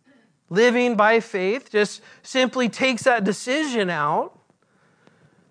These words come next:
the control that we have, and it, it says, "Well, that's what the Bible says, just do that." And that's how we start to walk in faith. It's as simple as that. We just see what the Word says, and we just start doing that.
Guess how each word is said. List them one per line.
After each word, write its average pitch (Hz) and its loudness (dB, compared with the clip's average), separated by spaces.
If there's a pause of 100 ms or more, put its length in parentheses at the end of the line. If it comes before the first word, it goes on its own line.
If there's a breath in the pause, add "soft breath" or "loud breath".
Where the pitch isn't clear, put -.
(1040 soft breath)
the 175 -2
control 220 4
that 196 2
we 190 -2
have, 185 4
and 214 0
it, 214 -2
it 214 0
says, 226 0
"Well, 240 -4
that's 262 2
what 311 -6
the 269 0
Bible 269 2
says, 240 0
just - -10
do 269 -8
that." 156 -8 (880 soft breath)
And 208 -2
that's 294 2
how 247 4
we 240 0
start 233 -2
to 254 -6
walk 180 0
in 180 -8
faith. 226 -20 (1120 soft breath)
It's 226 -2
as 247 2
simple 240 0
as 233 -4
that. 226 4
We 208 2
just 277 -2
see 240 -2
what 285 -2
the 240 2
Word 185 2
says, 277 0
and 226 0
we 208 0
just 269 -4
start 214 0
doing 302 -6
that. 120 -12